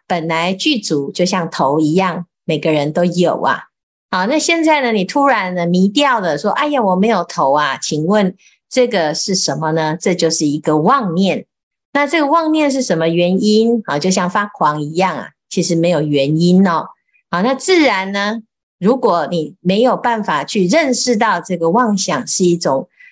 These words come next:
没有原因的一种迷呀、啊，你就会一直累积、累积、累积、累积到最后呢，你这个迷已经习惯了，好像呢就变成真实了。那因此呢，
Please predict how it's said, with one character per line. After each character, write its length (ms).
没 120
有 140
原 480
因 260
的 160
一 160
种 460
迷 300
呀、 340
啊， 160
你 140
就 180
会 200
一 140
直 140
累 220
积、 180
累 180
积、 160
累 200
积、 320
累 100
积 140
到 180
最 240
后 200
呢， 280
你 140
这 160
个 80
迷 300
已 180
经 200
习 280
惯 320
了， 140
好 360
像 480
呢 300
就 320
变 320
成 260
真 280
实 400
了。 320
那 200
因 180
此 220
呢， 400